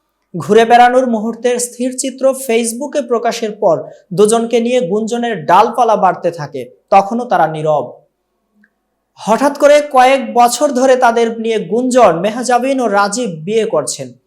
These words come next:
তারা সংসারও করছেন। এসব যখন চর্চিত হচ্ছিল, তখন কৌশলে নিজেদের সম্পর্কের ইঙ্গিত দেন।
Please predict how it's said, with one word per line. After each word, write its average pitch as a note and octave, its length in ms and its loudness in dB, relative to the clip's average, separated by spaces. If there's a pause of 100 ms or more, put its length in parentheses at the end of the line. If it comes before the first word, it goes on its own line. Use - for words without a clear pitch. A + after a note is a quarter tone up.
(360)
তারা G3 340 2 (220)
সংসারও B3 540 2
করছেন। B3+ 440 0 (140)
এসব B3 420 -2
যখন C4+ 400 -4
চর্চিত D#4 460 -4
হচ্ছিল, A3+ 540 -4 (260)
তখন A3+ 280 -2
কৌশলে C4 880 0 (100)
নিজেদের A#3 440 2
সম্পর্কের A#3+ 880 -2
ইঙ্গিত D#3+ 360 -8
দেন। B2 180 -14